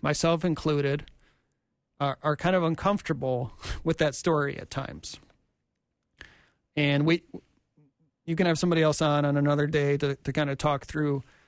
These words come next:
some of those questions about, uh, Old Testament, uh, sacrifices and, and things like that. But in the Abraham story in Genesis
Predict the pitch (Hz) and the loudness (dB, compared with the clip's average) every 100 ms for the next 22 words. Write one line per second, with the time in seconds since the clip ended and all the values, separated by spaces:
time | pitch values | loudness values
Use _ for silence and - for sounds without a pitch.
0 | _ - 151 147 143 - 156 147 - 147 | _ -4 0 0 -2 0 0 0 -2 -2
1 | 143 139 143 135 - _ _ _ _ - | -2 -2 0 -2 -6 _ _ _ _ -10
2 | 131 110 139 156 - 151 - 156 143 139 | -6 -4 -2 -2 0 -2 -2 -4 -2 -4
3 | - - 127 123 123 - _ _ _ _ | -8 -6 -4 -2 -6 -10 _ _ _ _
4 | _ _ - 156 147 156 139 139 135 143 | _ _ -4 -2 0 -2 0 0 0 0
5 | 135 135 123 117 135 151 151 139 - 185 | 0 -2 -6 -6 -4 0 0 -2 2 2
6 | 139 - _ _ _ _ _ 185 185 180 | 2 -4 _ _ _ _ _ 2 2 0
7 | 466 - _ _ _ _ _ 226 254 262 | -8 -20 _ _ _ _ _ 2 6 4
8 | 190 214 214 190 196 170 - 208 190 160 | 4 2 4 2 2 2 4 4 4 2
9 | 151 196 247 - 156 135 - | 2 2 2 2 -2 -2 -6